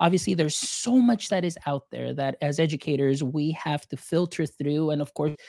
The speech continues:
you see some people that are very aggressively speaking against A I and A I tools, and this is the downfall of education. And now, you know, we're gonna be losing jobs and so on. But then you see people that are like, "Hey, you know what? This could be more of a collaborative tool,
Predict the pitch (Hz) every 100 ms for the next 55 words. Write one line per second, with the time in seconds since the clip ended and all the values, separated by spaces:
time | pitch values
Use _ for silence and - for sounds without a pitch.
0 | - - - 147 - 165 - 160 147 170
1 | 156 151 143 135 135 175 - 170 156 147
2 | 139 151 151 156 139 139 - - 165 147
3 | 165 151 147 143 143 - - 160 151 135
4 | 131 131 131 147 135 131 - 151 139 135
5 | 131 127 - _ 180 170 147 151 127 151
6 | 151 - 147 147 143 147 143 - 151 139
7 | 156 139 139 135 151 156 147 143 139 139
8 | 135 143 147 139 139 143 139 135 131 139
9 | 139 139 139 135 147 147 147 160 185 180
10 | - - _ - 185 - 208 196 190 185
11 | 190 180 165 151 - - 170 160 156 -
12 | 254 208 131 175 202 208 214 - 151 156
13 | 196 233 - - 208 202 175 175 185 180
14 | 175 175 170 147 147 170 175 185 - 185
15 | 185 190